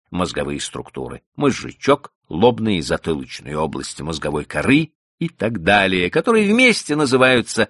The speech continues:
саккадическим центром.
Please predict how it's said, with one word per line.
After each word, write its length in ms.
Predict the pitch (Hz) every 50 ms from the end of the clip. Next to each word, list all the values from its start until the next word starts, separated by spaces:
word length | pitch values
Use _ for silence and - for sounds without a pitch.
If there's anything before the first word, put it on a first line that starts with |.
| _ _
саккадическим 1500 | _ - - - - 170 170 - _ - - 123 110 82 76 127 175 175 - - 147 139 - - - - 131 127 117 -
центром. 580 | - - 98 95 85 - - - - 60 -